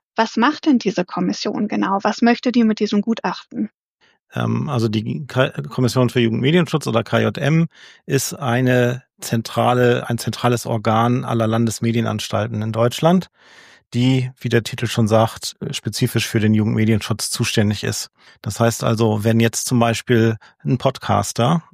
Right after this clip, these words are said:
Speaker 2: in Hamburg Hassrede verbreitet oder, mm, erotische Geschichten ohne, ohne technische Schutzhürden, äh,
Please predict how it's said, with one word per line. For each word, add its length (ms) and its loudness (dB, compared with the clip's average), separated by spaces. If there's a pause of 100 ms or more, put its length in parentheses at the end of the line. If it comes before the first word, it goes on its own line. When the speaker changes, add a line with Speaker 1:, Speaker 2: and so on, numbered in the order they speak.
(120)
Speaker 2:
in 220 0
Hamburg 500 2 (500)
Hassrede 500 0
verbreitet 800 0
oder, 720 0 (300)
mm, 280 -6
erotische 480 0
Geschichten 720 0
ohne, 720 2
ohne 240 -2
technische 920 -2 (300)
Schutzhürden, 1300 0
äh, 20 -2